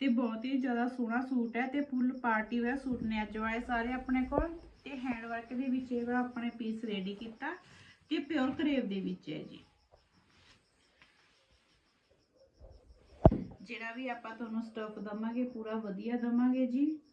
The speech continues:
ਜਿਹੜੀ ਵੀ ਆਪਾਂ ਤੁਹਾਨੂੰ ਕਰੇਵ ਦਵਾਂਗੇ ਪੂਰੀ ਵਧੀਆ ਤੇ ਸਟੈਂਪ ਵਾਲੀ ਕਰੇਵ ਦਵਾਂਗੇ ਜੀ, ਕੋਈ ਵੀ ਲੰਬੇ ਵਾਲਾ ਕੰਮ ਨਹੀਂ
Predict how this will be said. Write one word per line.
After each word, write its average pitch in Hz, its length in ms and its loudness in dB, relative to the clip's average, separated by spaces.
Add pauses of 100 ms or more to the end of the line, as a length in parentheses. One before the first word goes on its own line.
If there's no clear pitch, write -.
(1300)
ਜਿਹੜੀ 254 280 2
ਵੀ 294 100 4
ਆਪਾਂ 254 240 -2
ਤੁਹਾਨੂੰ 254 240 0
ਕਰੇਵ 254 300 0
ਦਵਾਂਗੇ 240 440 0
ਪੂਰੀ 247 300 0
ਵਧੀਆ 233 360 2
ਤੇ 277 180 0
ਸਟੈਂਪ 233 420 -2
ਵਾਲੀ 247 300 2
ਕਰੇਵ 208 340 -4
ਦਵਾਂਗੇ 226 420 0
ਜੀ, 247 160 -2
ਕੋਈ 233 320 -4
ਵੀ 262 160 0
ਲੰਬੇ 226 320 -2
ਵਾਲਾ 247 200 -2
ਕੰਮ 226 240 -2
ਨਹੀਂ 202 220 -4